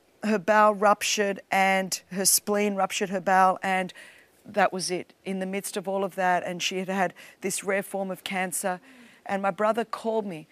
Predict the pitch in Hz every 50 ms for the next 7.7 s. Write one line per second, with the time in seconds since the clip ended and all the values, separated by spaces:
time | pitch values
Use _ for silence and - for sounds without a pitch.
0 | - - _ - - 196 196 196 196 196 175 208 202 196 202 208 202 208 220 202
1 | 196 185 165 180 - _ _ _ _ _ _ _ _ - 190 180 180 180 180 -
2 | - - - - 202 196 - - 202 190 190 180 175 - - - 190 190 190 185
3 | 180 170 - - - - 202 185 175 - 180 165 175 196 185 - 190 185 165 -
4 | 190 180 - - 190 185 185 185 180 180 175 180 170 175 175 175 - _ - -
5 | - - - - _ _ - - 202 196 196 196 190 - - - _ _ _ _
6 | _ _ _ _ _ _ _ _ - - 220 - - - 214 226 226 233 233 240
7 | 233 214 - - - 233 220 214 214 214 214 214 -